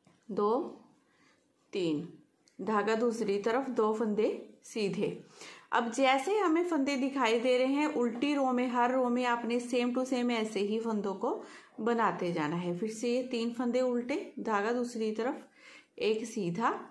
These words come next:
एक उल्टा, ऐसे करते हुए हमने सेकंड रो बनाकर पूरी कंप्लीट कर दी। अब थर्ड रो हमारी सीधी तरफ से इस फर्स्ट फंदे को उतार देंगे, धागा अपनी तरफ कर लेंगे, एक फंदा हम उल्टा बना लेंगे।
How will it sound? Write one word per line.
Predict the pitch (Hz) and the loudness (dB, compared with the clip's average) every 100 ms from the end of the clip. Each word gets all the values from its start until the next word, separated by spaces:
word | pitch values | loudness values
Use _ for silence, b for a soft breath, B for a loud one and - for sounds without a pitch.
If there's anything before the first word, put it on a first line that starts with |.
| - _ | -20 _
एक | 196 202 196 | -2 -2 0
उल्टा, | 151 - 165 B B B - | -2 -2 -6 B B B -2
ऐसे | 226 294 | -2 0
करते | 294 277 240 262 | 0 -2 0 0
हुए | 262 262 | 2 0
हमने | 262 240 247 | 0 0 -2
सेकंड | 240 226 220 240 | 0 -2 0 -2
रो | 247 | 0
बनाकर | 240 240 226 226 | 0 2 2 0
पूरी | 226 - 247 294 | -4 -4 -2 -2
कंप्लीट | 302 285 277 254 254 | 0 -2 0 -2 -2
कर | 262 | -2
दी। | 240 233 262 B B B B | -2 -2 -4 B B B B
अब | - 247 247 | -2 -2 -2
थर्ड | 277 269 302 294 | 2 4 4 4
रो | 226 196 | 4 2
हमारी | 226 247 214 202 254 - - | 0 0 0 2 0 -4 -14
सीधी | - 226 196 202 | -12 -6 -4 -4
तरफ | 208 208 202 | 0 0 0
से | 202 262 302 - b b b _ _ | -2 -4 -4 -14 b b b _ _
इस | - 220 - | -6 -6 -2
फर्स्ट | 254 285 | 0 0
फंदे | - 294 240 220 | -2 -2 0 0
को | 226 233 | 0 0
उतार | 226 190 170 | 2 0 0
देंगे, | 190 180 208 - - 196 | 0 0 -2 -4 -10 -12
धागा | 196 208 208 | -4 -2 0
अपनी | 311 349 226 | -2 0 -4
तरफ | 196 196 196 - | -2 -2 -4 -4
कर | 180 | -4
लेंगे, | 175 180 214 - B B B - | -2 -2 -4 -4 B B B -4
एक | - 240 | -2 -2
फंदा | - 262 208 208 | -2 -4 -2 -2
हम | 208 233 - - - | 0 -2 -4 -10 -6
उल्टा | 208 208 202 202 | -2 -2 0 -2
बना | 202 190 | 0 -2
लेंगे। | 135 135 139 165 | -2 -2 -4 -6